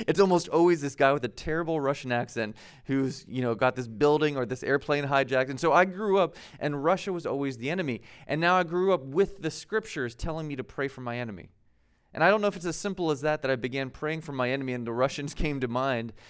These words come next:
but I know that I began praying for Russia from a very, very early age. And I began feeling compelled to go to Russia, to be a missionary to Russia. And one day, I remember opening up the paper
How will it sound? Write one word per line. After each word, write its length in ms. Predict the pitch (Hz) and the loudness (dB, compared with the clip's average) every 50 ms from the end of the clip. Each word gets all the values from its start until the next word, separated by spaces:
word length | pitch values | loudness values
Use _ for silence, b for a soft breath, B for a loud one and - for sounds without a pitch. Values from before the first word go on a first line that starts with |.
| B B B B B - | B B B B B -2
but 100 | 143 147 | 2 2
I 100 | 147 151 | 2 2
know 240 | 151 165 175 180 175 | 2 0 0 0 2
that 120 | 160 151 | 2 0
I 60 | 143 | 0
began 360 | 135 131 127 127 139 131 127 | 0 -2 -2 -2 -4 -4 -4
praying 380 | 123 - - 135 131 123 120 117 | -6 -6 -6 -6 -6 -6 -6 -8
for 160 | - - 110 | -8 -8 -6
Russia 300 | 110 110 110 110 - 107 | -4 -4 -4 -4 -8 -12
from 200 | - - 107 104 | -14 -12 -10 -10
a 60 | 104 | -10
very, 280 | 98 107 110 110 110 113 | -10 -10 -10 -10 -10 -10
very 280 | 104 107 107 104 107 - - | -10 -10 -10 -10 -10 -12 -12
early 320 | - 107 104 107 101 101 | -12 -12 -12 -12 -12 -10
age. 260 | 98 101 - - - | -10 -10 -12 -12 -10
And 100 | - 110 | -8 -6
I 40 | 117 | -6
began 320 | 110 101 117 110 131 127 123 | -6 -6 -6 -6 -6 -6 -6
feeling 320 | - - 139 131 131 127 | -8 -8 -6 -6 -6 -8
compelled 720 | - - 117 113 - - - 117 123 117 101 101 98 90 b b b b b b b b _ | -8 -10 -12 -12 -12 -10 -8 -8 -8 -6 -8 -8 -10 -12 b b b b b b b b _
to 80 | - 113 | -16 -6
go 240 | 110 120 127 143 151 | -2 0 2 2 0
to 80 | 139 | 0
Russia, 440 | 131 117 110 104 104 - - - - - _ _ _ _ _ _ | -2 -2 -4 -4 -4 -8 -14 -16 -16 -18 _ _ _ _ _ _
to 80 | - | -10
be 140 | 117 117 139 | -6 -4 -2
a 40 | 139 | -2
missionary 640 | 139 139 139 151 165 160 160 - 139 139 131 120 107 | -2 -4 -6 -6 -8 -8 -10 -10 -10 -10 -8 -8 -8
to 80 | 101 | -8
Russia. 400 | 101 101 101 98 - - - - - _ _ _ b b b b b b b b b b b b | -8 -8 -8 -8 -10 -14 -20 -20 -20 _ _ _ b b b b b b b b b b b b
And 240 | - - 139 143 143 | -4 -2 -2 0 4
one 220 | 151 170 185 185 160 | 4 4 4 4 4
day, 400 | 165 156 147 139 139 139 131 127 131 123 - - | 4 6 6 4 4 0 -2 -8 -14 -16 -8 -4
I 80 | 123 | -2
remember 340 | 127 131 135 139 139 127 135 | -2 0 0 0 0 2 2
opening 240 | 139 143 143 147 143 | 2 2 2 -2 -4
up 80 | 131 | -6
the 80 | - 123 | -6 -6
paper 400 | - 143 143 139 - 120 110 110 | -2 -2 -2 0 0 -2 -4 -4